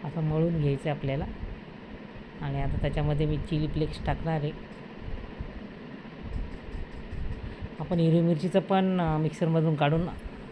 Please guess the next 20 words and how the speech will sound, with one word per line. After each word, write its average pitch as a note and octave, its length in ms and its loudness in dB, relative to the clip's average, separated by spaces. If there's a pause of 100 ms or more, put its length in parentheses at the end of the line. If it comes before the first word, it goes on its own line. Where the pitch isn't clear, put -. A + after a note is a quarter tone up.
(200)
टाकू D3+ 220 4
शकतो, G3 420 2
पण F3+ 220 0
मी E3 180 2
चिली E3+ 220 0
फ्लेक्स E3+ 360 -2
टाकले. D#3 280 2 (1600)
हिरव्या E3 180 4
मिरचीनं E3 360 2
तर E3+ 40 4
अजून E3 240 4
चव E3+ 220 4
येते D#3+ 200 4
पापडाला D3 440 2
मस्त. C#3+ 320 -2 (3000)
कोथिंबीर D#3 480 2
टाकलेली, D#3 440 4
मीठ D3 180 4 (100)
टाकलेलं D3+ 420 2
आहे C#3+ 140 2